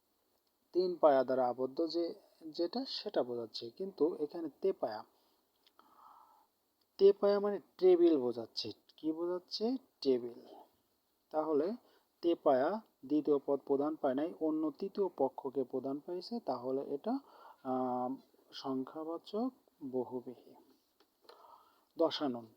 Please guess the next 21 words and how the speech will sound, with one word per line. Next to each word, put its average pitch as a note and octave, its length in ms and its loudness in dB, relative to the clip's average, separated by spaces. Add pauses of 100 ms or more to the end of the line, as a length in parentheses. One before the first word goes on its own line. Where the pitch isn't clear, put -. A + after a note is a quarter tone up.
(140)
দশানন F3+ 600 0
বলতে C#3 320 -2
কাকে B2 320 -6
বোঝায়? A#2+ 420 -12
দশানন F3+ 600 -6
বলতে C#3 520 -8
রাবণকে D3 680 -2
বোঝায়। A#2 340 -10 (520)
কাকে C#3 280 -12
বোঝাচ্ছে? F#3 760 -10
রাবণ, B2+ 580 -2 (1000)
অর্থাৎ C#3+ 380 -4 (160)
তৃতীয় F#3+ 400 0
কোনো B2+ 340 -2
পক্ষকে B2 460 -4
বোঝাচ্ছে। A#2 600 -8
দশানন C#3 560 -8
দ্বারা F3 280 -4 (340)
তৃতীয় D3 280 -4
পক্ষ B2 340 -8
বোঝাচ্ছে, A#2+ 520 -12